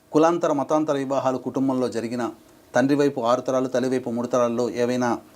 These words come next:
అను-, అనుకోని దుర్మరణాలు జరిగినా, అలాగే ఇవన్నీ కూడా అల్పాయుష్యంతో మరణించిన, ఇవన్నీ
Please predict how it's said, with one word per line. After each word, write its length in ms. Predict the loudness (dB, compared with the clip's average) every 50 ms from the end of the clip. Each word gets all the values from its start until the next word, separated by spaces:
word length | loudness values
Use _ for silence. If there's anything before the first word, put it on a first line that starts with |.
| -20 -20 -20 -12
అను-, 220 | -6 -4 -4 -2 -2
అనుకోని 400 | 0 0 0 2 2 2 2 2
దుర్మరణాలు 520 | 0 0 0 2 2 2 2 2 0 0
జరిగినా, 440 | -2 -4 -4 -4 -2 -2 -2 -4 -4 -8 -18 _ -20 -20 -20 -20 _ _ -2
అలాగే 280 | 0 0 2 2 0 0
ఇవన్నీ 520 | 0 0 0 2 2 2 2 2 0 0
కూడా 260 | 2 2 2 2 2 2
అల్పాయుష్యంతో 840 | 0 0 2 2 4 4 4 2 0 -2 -4 -4 -2 -2 -2 -2 -4 -8 -12 -16 _ _ -20 -20 _ _ -6 -4
మరణించిన, 400 | 0 2 2 2 2 2 -2 -2
ఇవన్నీ 580 | 0 0 2 2 2 2 2 0 0 -2 -6